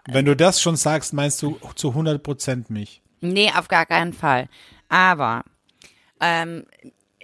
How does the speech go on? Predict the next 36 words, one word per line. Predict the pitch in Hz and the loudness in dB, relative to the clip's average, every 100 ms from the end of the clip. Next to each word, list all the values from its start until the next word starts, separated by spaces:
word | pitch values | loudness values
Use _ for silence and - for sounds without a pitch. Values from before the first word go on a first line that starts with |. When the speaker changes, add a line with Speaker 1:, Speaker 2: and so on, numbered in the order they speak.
| - | -4
Speaker 2:
ich | 214 254 | 0 2
hab | 226 | 0
einen | 214 | -2
großen | 165 202 240 214 | 0 0 0 -2
Hassmoment, | 180 185 196 190 180 | 0 0 0 -2 0
weil | 165 165 175 - - - | 2 2 2 -4 -16 -18
wenn | 135 185 233 | 2 4 4
ich | - - | 0 -4
dann | 196 185 | 0 2
am | 160 175 | 2 -2
Karneval | 175 180 190 170 170 | -2 0 0 2 0
feiern | - 165 160 160 165 | 0 0 0 0 -2
bin, | 180 233 | 0 2
dann | 202 165 | 2 0
lieb | 170 220 220 | -2 -2 0
ich's | 214 - | -2 -2
auch, | - 170 175 | 2 2 2
dann | - 165 160 | -2 -6 -4
geh | 165 175 | -4 -4
ich | - | -4
in | 175 | -6
die | 170 151 | -4 -4
urigen | 165 165 190 190 | -4 -4 -4 -4
Kneipen, | 180 - 156 151 - 175 | -6 0 2 2 0 -6
dann | 160 156 | -4 -4
geh | 151 156 | -2 -2
ich | 151 - | -2 0
dahin, | 143 156 160 160 | 2 2 0 -6
wo | 151 151 147 - - - | -4 -4 -4 -10 -20 -4
das | 147 147 - | -2 -2 0
kölsche | 170 175 - - | 2 2 2 -4
Hetz | 143 151 165 - - - - | 0 2 2 0 -6 -6 0
irgendwie, | 143 151 156 - 160 156 151 143 _ _ _ - | 0 0 -4 -8 -8 -4 -4 -8 _ _ _ -2
ja, | 151 147 - _ _ _ _ | 2 2 0 _ _ _ _
zu | - 170 | -10 -8
Trage | - - 143 160 156 | -6 0 4 2 0